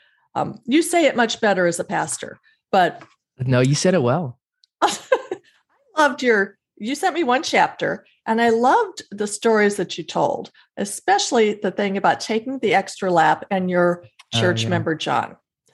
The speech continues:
Speaker 1: Could you
Speaker 2: Yeah.
Speaker 1: share that story?
Speaker 2: Yeah, yeah. So the, the, the concept of that chapter that you're talking about is, um, is kind of like w-, we can, especially if you're wired as a dreamer, like, not everybody, um, you know, is,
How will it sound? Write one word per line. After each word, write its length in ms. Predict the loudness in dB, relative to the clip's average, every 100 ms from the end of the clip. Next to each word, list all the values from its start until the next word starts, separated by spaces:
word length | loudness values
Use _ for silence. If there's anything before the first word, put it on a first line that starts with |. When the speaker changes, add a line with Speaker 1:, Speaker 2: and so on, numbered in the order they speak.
| _ _
Speaker 1:
Could 140 | -4 2
you 60 |
Speaker 2:
Yeah. 60 | 2
Speaker 1:
share 220 | 2 0
that 180 | 0 -2
story? 480 | -2 0 0 -2 -8 _ _ _ _ _ -20 _ _ _ _ _ _
Speaker 2:
Yeah, 500 | 2 4 4 2 0 -2
yeah. 340 | 2 4 2
So 240 | 2 0 2
the, 400 | 2 2 0 -2
the, 300 | 0 0 0
the 80 | -4
concept 520 | 0 0 2 2 0 -2
of 100 | 0
that 220 | 0 0
chapter 360 | 0 -2 -2 -4
that 100 | -4
you're 120 | 0
talking 260 | 0 0
about 240 | 0 0 0
is, 240 | -4 -6 0
um, 420 | 0 2 -2 -6 _ _ -4
is 180 | -2
kind 180 | 0 0
of 100 | 2
like 180 | 2 0 -8 _ _ -6
w-, 220 | -6 -4
we 240 | -2 0 2
can, 500 | 2 4 4 2 0
especially 380 | 0 0 2 0
if 60 | 2
you're 100 | 2
wired 320 | 2 2 0
as 120 | -2
a 60 | -6
dreamer, 580 | -6 -2 -2 -2 -2 -2
like, 120 | 0
not 200 | 2 2
everybody, 520 | 2 2 2 0 -4 -2
um, 360 | -2 -2 -6 -12 _ -20 _ -2
you 120 | 0
know, 260 | 2 0 0
is, 260 | 0 0